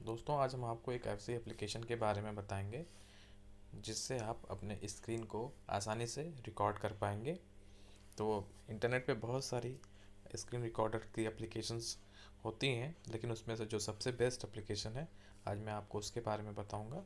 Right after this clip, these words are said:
तो वीडियो पे बने रहें और अंत तक देखें। तो इसके लिए दोस्तों, हमें चलना है प्ले स्टोर पे। प्ले स्टोर पे आने के बाद आपको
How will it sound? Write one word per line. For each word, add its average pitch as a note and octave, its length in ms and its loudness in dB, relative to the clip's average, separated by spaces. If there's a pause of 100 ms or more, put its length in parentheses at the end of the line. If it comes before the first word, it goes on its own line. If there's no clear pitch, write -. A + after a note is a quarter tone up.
(920)
तो A2 60 0 (280)
वीडियो A2+ 220 6
पे A2 160 4
बने G#2+ 240 2
रहें C3+ 260 -2 (320)
और G#2+ 260 0
अंत G#2 240 -4
तक G2+ 180 0
देखें। G#2+ 260 0 (840)
तो A#2 100 0
इसके A2 220 0
लिए A#2+ 100 6
दोस्तों, A2+ 340 2
हमें A2+ 180 -2
चलना A2 340 2
है B2+ 180 -2 (300)
प्ले A2+ 160 4
स्टोर A2 360 -2
पे। F3 120 0 (1400)
प्ले A#2 160 2
स्टोर A#2 320 2
पे A2+ 60 0
आने A2 220 2
के A2 140 0
बाद G#2+ 380 2
आपको G#2 420 0